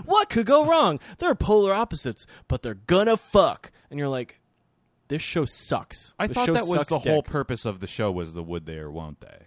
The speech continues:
Speaker 2: and people are on
Speaker 1: No,
Speaker 2: board.
Speaker 1: they did.
Speaker 2: Oh, they did. Then what? Then the premise of the show is then over. So what do they do after
Speaker 1: Well,
Speaker 2: that?
Speaker 1: will they make it? Will they get divorced? Will it's, I don't, I don't know. It was stupid. Jenna Elfman is a terrible actress. The other guy was a bump on a log.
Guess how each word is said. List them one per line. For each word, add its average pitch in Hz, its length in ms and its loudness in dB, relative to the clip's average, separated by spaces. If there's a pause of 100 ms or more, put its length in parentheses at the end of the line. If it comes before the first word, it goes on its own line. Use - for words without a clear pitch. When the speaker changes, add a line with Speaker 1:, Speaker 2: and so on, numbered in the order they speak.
Speaker 2:
and 90 160 -10
people 85 300 -10
are 80 200 -8
on 80 220 -8
Speaker 1:
No, 339 160 -4
Speaker 2:
board. 370 40 0
Speaker 1:
they 320 140 0
did. 220 600 -2
Speaker 2:
Oh, 107 160 0
they 90 160 -8
did. 87 420 -10 (440)
Then 170 160 -2
what? 143 200 -2
Then 135 280 -4
the 131 120 -2
premise 147 340 -4
of 113 100 -6
the 98 80 -10
show 135 220 -4
is 87 140 -8
then 98 260 -6
over. 87 280 -8 (160)
So 123 140 -6
what 120 120 2
do 131 40 -2
they 120 140 -4
do 110 120 -4
after 123 280 -4
Speaker 1:
Well, 202 180 6
Speaker 2:
that? 143 80 -12
Speaker 1:
will 165 260 8
they 214 160 6
make 240 300 4
it? 127 220 0
Will 156 200 2
they 240 140 2
get 262 200 2
divorced? 269 600 -2
Will 160 180 -2 (280)
it's, - 340 -10 (140)
I 165 100 -8
don't, 190 240 -10
I 147 80 -18
don't 151 180 -12
know. 90 120 -12
It 90 60 -12
was 117 120 -10
stupid. 85 580 -14
Jenna 135 220 -10
Elfman 107 340 -12
is 98 80 -12
a 98 40 -12
terrible 107 380 -10
actress. 92 340 -14
The 110 100 -8
other 123 160 -6
guy 120 160 -4
was 110 160 -6
a 107 60 -8
bump 95 420 -12
on 90 100 -10
a 82 60 -16
log. 82 360 -16